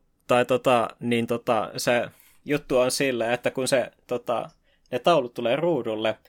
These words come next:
niin, tota, porukka, niinku, heittää ne lusikat sit sinne valkokankaalle. Mikä on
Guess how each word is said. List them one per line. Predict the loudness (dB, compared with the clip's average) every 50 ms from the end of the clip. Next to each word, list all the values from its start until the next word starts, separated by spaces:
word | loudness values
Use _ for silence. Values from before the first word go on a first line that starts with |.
| _ _ _ _ -10
niin, | -10 -8 -6
tota, | -4 -6 -2 0 2 2 2 0 0 2
porukka, | 2 4 4 2 0 -2 -2 0
niinku, | 0 0 0 0 2
heittää | 2 4 2 2 2 0 0 2 2
ne | 0 0
lusikat | -2 -2 -2 0 -2 -2 -2 -4 -6 -6
sit | -8 -8 -4
sinne | -2 0 0 2 2
valkokankaalle. | 2 2 2 2 0 -4 -4 -2 -4 -4 -2 -4 -4 -4 -4 -6 -10 -14 _ -20 -20 -20 -20 -20 -20 -20 -20 _ _ _ _ _ _ _ _ _ _ _ _ _ _ _ _ _ _ _ _ -20
Mikä | -20 -16 -16 -14 -10 -8 -6 -6
on | -6